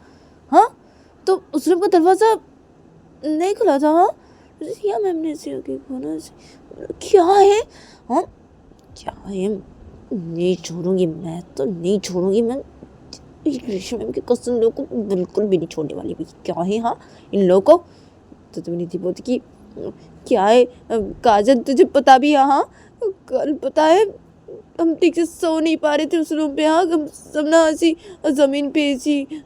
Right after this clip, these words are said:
सो गए, ऐसे बैठ के ऐसे सो गए हम लोग, हाँ? हम लोग की नींद आ गई, तो हम लोग ऐसे सो गए,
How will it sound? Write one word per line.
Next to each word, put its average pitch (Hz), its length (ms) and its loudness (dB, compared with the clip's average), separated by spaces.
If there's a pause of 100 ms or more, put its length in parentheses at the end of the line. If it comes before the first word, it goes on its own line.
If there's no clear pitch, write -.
सो 269 400 0
गए, 277 200 2
ऐसे 285 180 0
बैठ 247 340 4
के 285 140 0
ऐसे 285 180 -2
सो 285 280 -2
गए 285 160 0
हम 285 180 0
लोग, 285 180 -2
हाँ? 285 160 0 (460)
हम 269 60 -6
लोग 277 200 -6
की 302 60 0
नींद 285 360 -2
आ 269 140 0
गई, 277 140 0
तो 294 140 -4
हम 277 80 -4
लोग 277 140 -4
ऐसे 294 200 -2
सो 294 320 -2
गए, 277 240 -2